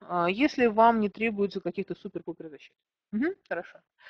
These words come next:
Зеркалом вовнутрь не имеет смысла, потому что если мы, э, делаем зеркальную защиту, наша за-, зеркальная защита отбрасывает,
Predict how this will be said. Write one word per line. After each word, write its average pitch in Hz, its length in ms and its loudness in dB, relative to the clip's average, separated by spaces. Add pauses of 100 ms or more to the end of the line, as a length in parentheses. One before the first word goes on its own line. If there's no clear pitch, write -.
(400)
Зеркалом 269 560 12
вовнутрь 285 560 10
не 226 200 2
имеет 311 300 4
смысла, 254 400 0
потому 202 360 2
что - 180 -4
если 214 280 0
мы, 208 300 8
э, 180 340 6
делаем 185 400 6
зеркальную 180 540 6
защиту, 320 500 2
наша 196 300 4
за-, 190 160 4
зеркальная 196 500 4
защита 233 540 6
отбрасывает, 220 1200 8